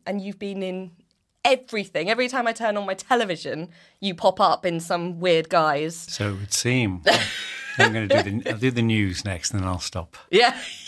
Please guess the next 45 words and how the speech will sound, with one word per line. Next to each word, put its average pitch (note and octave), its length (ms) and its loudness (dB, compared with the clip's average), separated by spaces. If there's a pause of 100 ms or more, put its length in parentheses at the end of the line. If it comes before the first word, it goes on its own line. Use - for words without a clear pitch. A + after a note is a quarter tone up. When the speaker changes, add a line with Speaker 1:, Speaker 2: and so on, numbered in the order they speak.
(320)
Speaker 1:
Yeah, F#4+ 160 6
then C4+ 120 4
you'll A#3+ 100 0
have G3+ 80 -4
been E3 140 0
everywhere, D3+ 440 -2
won't - 140 -2
you? G4 60 -4
Speaker 2:
Yeah. G#4 400 -2 (380)
Speaker 1:
Um, - 60 -10 (140)
what E4 160 2
are G4 40 4
you G#4 60 2
working G#4+ 220 -2
on F#4+ 80 0
at - 60 0
the B3+ 40 -2
moment? C4 460 -4
Are F#3 60 0
we G#3 80 0
allowed G#3+ 180 -2
to - 100 -8
know? G3 280 -4 (260)
Speaker 2:
Yes, B2+ 480 2
I G#2+ 220 -2
am G#2 180 -4
co-writing A2+ 760 -2
Dracula A#2+ 680 -2
with A2 240 -6
Stephen A2 380 -8
Moffat, A2 540 -8 (720)
and G2+ 440 -2
we're G#2 120 -4
working G#2+ 300 -2
on G#2 100 2
the G2+ 60 0
League G#2 160 -2
of - 40 -18
Gentlemen G2+ 420 -2
tour, A#2+ 320 -6
which B2+ 260 -10
starts G#2 480 -8
in G2+ 280 -6
the G2 60 -10
summer. C#3 400 -4